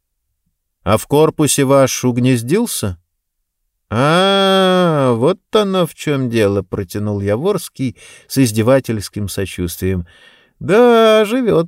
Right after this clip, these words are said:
тут у вас под личиной". "Фамилия?" "Ну?" — почуял Сергей неправдивую близость ползучего гада, скорпиона, змеи. "Увы,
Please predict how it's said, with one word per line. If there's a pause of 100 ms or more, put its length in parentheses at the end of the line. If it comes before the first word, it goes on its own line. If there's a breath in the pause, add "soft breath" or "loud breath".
тут
у
вас
под
личиной". (520)
"Фамилия?" (580)
"Ну?" — (160)
почуял
Сергей
неправдивую
близость
ползучего
гада, (180 soft breath)
скорпиона,
змеи. (580 loud breath)
"Увы,